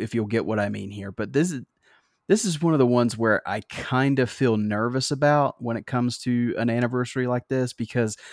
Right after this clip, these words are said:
so many shows have talked about the movie that we're gonna talk about today. And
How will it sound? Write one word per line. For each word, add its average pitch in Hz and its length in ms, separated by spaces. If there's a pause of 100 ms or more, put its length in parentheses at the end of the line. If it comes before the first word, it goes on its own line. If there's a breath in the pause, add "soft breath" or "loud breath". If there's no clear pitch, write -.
(160 loud breath)
so 156 460
many 143 220
shows 92 640
have 113 180
talked 113 280
about 104 240
the 101 60
movie 101 300
that 98 140
we're 107 120
gonna 87 160
talk - 260
about 85 220
today. 85 420 (440 loud breath)
And 107 580